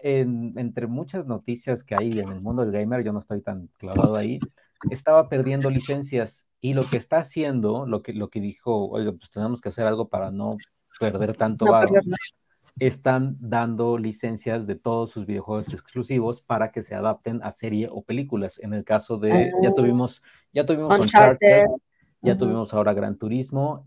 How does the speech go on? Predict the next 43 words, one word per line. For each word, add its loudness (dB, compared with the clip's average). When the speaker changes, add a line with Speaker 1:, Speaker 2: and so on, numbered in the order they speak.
Speaker 1:
tuvimos -4
The 2
Last 2
of -6
Us, 0
pero 0
ahí 2
sí -2
el 0
deal -2
ya 0
no -6
quedó -4
en -6
Speaker 2:
Fue 4
Speaker 1:
Sony, -2
Speaker 2:
serie, 4
Speaker 1:
sino 2
Speaker 2:
¿no? 0
Speaker 1:
se, -6
fue -6
serie 2
y -4
se -6
pasó -6
en -4
H -10
B 0
O, -6
pero 4
ellos, 2
Speaker 2:
Ujú. 0
Speaker 1:
o 0
sea, -2
Sony -2
dijo, -4
"Ay, 0
¿quieren, 0
quieren -4
serie? -4
Ahí -4
les -6
va". -16